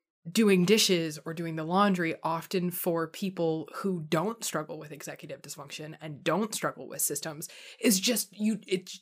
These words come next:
you just take it for granted. Like, you just wash the dishes. Of course, you just wash the dishes, but it's like, no. Let's actually break down the process of, like, washing a dish.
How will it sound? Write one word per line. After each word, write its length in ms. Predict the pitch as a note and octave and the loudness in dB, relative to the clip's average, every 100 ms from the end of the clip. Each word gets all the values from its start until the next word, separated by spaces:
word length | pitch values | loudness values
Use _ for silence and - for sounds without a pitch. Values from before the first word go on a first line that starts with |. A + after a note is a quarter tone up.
| _ - | _ -4
you 140 | G3 | 0
just 160 | F#3 F#3+ | 2 2
take 140 | F3+ | 0
it 60 | D#3+ | -2
for 100 | D3 | 0
granted. 300 | E3+ A3 F#3+ | 2 2 0
Like, 140 | - | -2
you 60 | F#3+ | -2
just 140 | F3 | 0
wash 180 | G#3 G3+ | 0 2
the 80 | B3 | 2
dishes. 220 | F4 - | 2 0
Of 80 | - | -4
course, 260 | B3 A#3+ | -6 -6
you 60 | - | -14
just 140 | - | -8
wash 200 | C3 D3 | -8 -4
the 80 | F#3 | 0
dishes, 240 | A#3+ A#3+ | 0 0
but 80 | D#3 | -6
it's 120 | D3+ | -6
like, 160 | - - | -8 -4
no. 540 | B3 F#4+ F#3+ - - _ _ - _ _ _ _ _ _ _ | 0 4 2 0 -12 _ _ -20 _ _ _ _ _ _ _
Let's 300 | F#3+ A3 A#3+ | 0 2 6
actually 300 | B3+ B3+ A3+ | 6 6 4
break 260 | F#3+ F#3+ F#3 | 4 4 4
down 360 | G3+ A3 G#3 E3+ | 6 6 6 4
the 60 | |
process 540 | D3+ G3+ G#3 - D#3+ - | 2 6 8 8 6 2
of, 160 | D#3+ | -2
like, 260 | D#3+ D#3 D#3+ | -2 -4 0
washing 440 | E3 D#3+ D3+ D#3+ | 2 4 2 -2
a 40 | D3+ | 0
dish. 520 | G3 G3 - - | 2 2 -4 -14